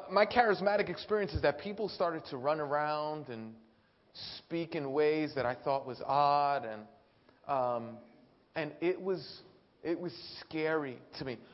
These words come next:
But that was my first experience with being filled with God. That was the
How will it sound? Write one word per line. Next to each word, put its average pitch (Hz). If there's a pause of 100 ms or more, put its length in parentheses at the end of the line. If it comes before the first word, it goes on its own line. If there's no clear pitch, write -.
But 160
that 190
was 175
my 143 (280)
first 208 (300)
experience 160 (260)
with 151
being 135 (280)
filled 127 (680)
with 143
God. 131 (200)
That 180
was 170
the 160